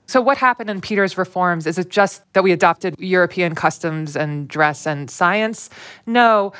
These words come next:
we actually accomplished this much larger thing, which is we learned how to take the genius of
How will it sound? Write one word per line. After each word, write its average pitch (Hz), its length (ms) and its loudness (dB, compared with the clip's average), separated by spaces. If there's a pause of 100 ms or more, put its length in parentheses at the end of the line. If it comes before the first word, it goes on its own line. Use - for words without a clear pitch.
(180)
we 220 140 4
actually 202 800 0
accomplished 190 500 -4
this - 160 -18
much 190 220 -4
larger 190 320 2
thing, 175 200 -4
which 165 160 -4
is 160 120 -6
we 170 100 0
learned 180 240 2
how 175 80 -2
to 170 80 0
take 180 320 -2
the 170 100 -2
genius 170 480 -2
of 151 160 -6